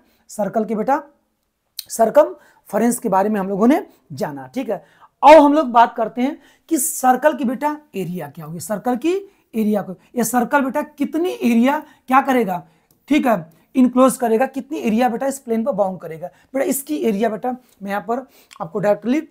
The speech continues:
बस फॉर्मूला लिख दे रहा हूँ, इसकी एरिया आप याद कर लेना। सर्कल की बेटा जो एरिया होती है बाबू, वो होती है पाई में बेटा रेडियस के स्क्वायर से बेटा मल्टीप्लाई कर दोगे, इस सर्कल की बेटा आपको एरिया निकल जाएगी।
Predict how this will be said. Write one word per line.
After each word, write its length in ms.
बस 200
फॉर्मूला 220
लिख 120
दे 100
रहा 80
हूँ, 80
इसकी 220
एरिया 180
आप 140
याद 160
कर 140
लेना। 180
सर्कल 440
की 80
बेटा 160
जो 160
एरिया 400
होती 280
है 60
बाबू, 280
वो 120
होती 300
है 60
पाई 320
में 240
बेटा 220
रेडियस 460
के 260
स्क्वायर 360
से 140
बेटा 180
मल्टीप्लाई 420
कर 160
दोगे, 320
इस 160
सर्कल 360
की 100
बेटा 200
आपको 240
एरिया 280
निकल 280
जाएगी। 260